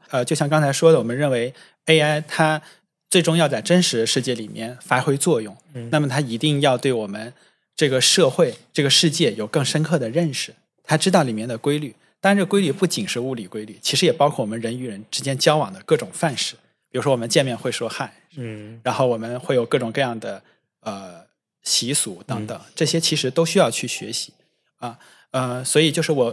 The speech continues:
Speaker 1: 做的世界模型这一块儿呢，目标就是瞄准，就是说如何让A I能够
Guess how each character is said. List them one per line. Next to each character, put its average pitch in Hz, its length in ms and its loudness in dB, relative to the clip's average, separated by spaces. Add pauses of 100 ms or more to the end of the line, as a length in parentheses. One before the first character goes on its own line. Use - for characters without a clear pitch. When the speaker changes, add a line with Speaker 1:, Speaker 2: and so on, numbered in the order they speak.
(100)
Speaker 1:
做 175 140 2
的 151 80 6
世 - 160 0
界 147 100 -2
模 120 160 -4
型 120 180 -6
这 143 140 -4
一 123 120 -4
块 131 200 -4
儿 123 40 -4
呢， 110 240 -12
目 156 100 0
标 143 160 4
就 156 100 -2
是 135 140 -6
瞄 113 240 -6
准， 110 220 -8
就 117 140 -8
是 110 60 -10
说 113 160 -6
如 127 100 -2
何 123 140 -2
让 120 260 -2
A 135 140 -4
I 131 140 -2
能 113 180 -10
够 123 240 -4